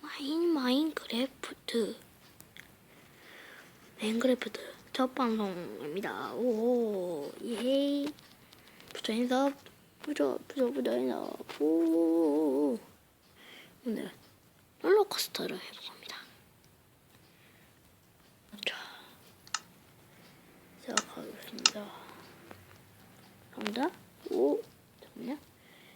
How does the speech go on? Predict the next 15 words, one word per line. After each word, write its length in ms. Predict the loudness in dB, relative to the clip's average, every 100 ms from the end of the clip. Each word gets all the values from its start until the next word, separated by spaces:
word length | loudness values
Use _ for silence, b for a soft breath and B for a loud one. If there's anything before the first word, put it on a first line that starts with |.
| B B -20 -20 _ _ -20 -20 -20 -4
블록 400 | 2 2 0 -2
파괴 280 | 2 4 4
금지, 360 | 4 2 -4
치트 360 | -10 -10 -2 -2
사용 320 | -2 -6 -8 -14 -20 _ _ _
금지. 480 | -12 -10 -10 -12 -16 -8
왜 360 | -2 0 -2 -4
블록 300 | -10 -12 -12 -12
파-, 140 | -12 -12
블록 320 | -8 -4 -4
파괴는 340 | -2 -2 0 -2
하면 300 | 0 0 0
안 100 | -4
되지? 400 | -10 -8 -8 -8 -10 -8 -2 B B B B B B B -20 -12
근데 540 | -6 -4 -2 -4 -8